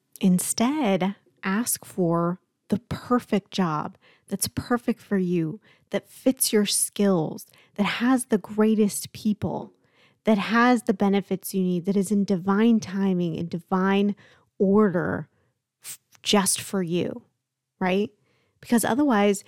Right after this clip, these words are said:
you could be signing up for something that actually isn't what you want. You get this job and it's not divine. It's not specifically for you. So when we change the way that we look at things, we can start to be grateful that we didn't get that job,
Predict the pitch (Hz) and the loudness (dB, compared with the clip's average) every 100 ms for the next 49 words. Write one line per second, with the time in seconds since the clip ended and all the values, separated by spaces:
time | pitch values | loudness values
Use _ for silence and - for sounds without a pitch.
0 | _ - 220 214 220 - 214 214 214 220 | _ -6 -2 0 -2 0 0 2 2 0
1 | 214 196 - 202 196 208 196 196 - 196 | 0 -6 -2 -4 -2 -2 0 -2 -4 -6
2 | 214 - 226 220 214 208 214 - - 208 | -10 -4 0 0 0 -2 -2 -2 -4 -6
3 | 190 214 285 226 - _ _ _ _ _ | -4 -4 -2 -4 -6 _ _ _ _ _
4 | - 202 190 240 262 247 190 - 160 156 | -6 -4 2 0 2 -2 -2 -2 0 2
5 | 180 - 196 196 - 202 196 247 262 _ | 0 -4 -6 -6 -4 -2 -2 -2 -4 _
6 | _ _ _ - 196 190 247 269 - 160 | _ _ _ -4 -2 0 0 -2 -4 -6
7 | - 226 - - 226 - 226 240 226 196 | -2 -2 -2 -6 -4 -4 -4 -4 -4 -4
8 | 208 208 285 269 202 - _ _ _ _ | -4 -2 -4 -6 -10 -16 _ _ _ _
9 | _ _ _ - 220 226 220 214 - 226 | _ _ _ 0 4 6 4 0 -2 0
10 | 214 254 320 294 277 - 196 190 185 185 | 2 4 4 4 2 0 0 2 2 2
11 | 180 180 165 190 208 233 - - - 214 | -2 -4 -4 -4 -2 -6 -6 -12 -14 -14
12 | - _ _ _ _ 202 202 208 - 208 | -16 _ _ _ _ -2 2 2 4 2
13 | 208 190 175 190 233 202 180 175 185 254 | 2 -2 0 0 0 0 0 0 -2 0
14 | 311 185 - 175 - - - - | 0 -2 -4 -6 -6 -8 -8 -10